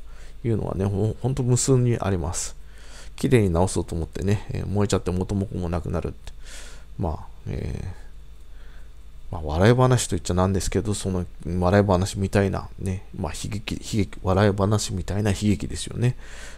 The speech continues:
まあ、もう本当世界中で無数に起こってます。それはなぜかというと、当事者以外は正常化バイアス、それから想像力の欠如、学習効果のなさで、えー、実際に事故が起こってトラブルになってね、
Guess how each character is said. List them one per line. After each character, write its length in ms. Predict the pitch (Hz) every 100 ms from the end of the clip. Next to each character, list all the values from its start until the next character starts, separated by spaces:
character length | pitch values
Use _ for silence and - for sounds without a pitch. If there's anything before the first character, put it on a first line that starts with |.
| -
ま 100 | 113
あ、 20 |
も 140 | 92 85
う 20 |
本 160 | 104 110
当 240 | 120 -
世 140 | - 110
界 180 | 110
中 140 | 101 90
で 80 | 82
無 120 | 92
数 180 | - 107
に 80 |
起 60 | 98
こ 140 | - 101
っ 20 |
て 100 | -
ま 120 | 85
す。 180 | - - - - - -
そ 120 | -
れ 80 | 110
は 60 | 101
な 160 | 104
ぜ 100 | 110
か 140 | - 82
と 140 | 82
い 80 | 87
う 40 |
と、 320 | - 170 - - - - - - - - - - - -
当 180 | - 92
事 120 | 85
者 140 | - -
以 60 | 98
外 180 | 120
は 120 | 90 - - - - - -
正 180 | - 104
常 160 | 87
化 140 | 87 82
バ 160 | 90
イ 80 | 82
ア 80 | 58
ス、 280 | - - -
そ 80 | -
れ 60 | 85
か 60 |
ら 40 | 90
想 180 | -
像 180 | 76 78
力 220 | 85 85
の 80 | 131
欠 300 | - 95 -
如、 120 | - - -
学 280 | 90 - -
習 200 | - -
効 200 | - 98
果 140 | -
の 100 | 85
な 100 | 85
さ 160 | - 107
で、 240 | 139 131 - - - -
え 120 | 101
ー、 40 | 92
実 280 | 98 - -
際 140 | 95
に 80 | 92
事 120 | -
故 180 | 107 90
が 220 | 80 - - -
起 60 | -
こ 60 | 104
っ 20 |
て 180 | - 123
ト 160 | - 117
ラ 120 | 107
ブ 100 | 98
ル 140 | 82 - - -
に 80 | -
な 60 | 104
っ 40 |
て 140 | - 85
ね、 200 | 117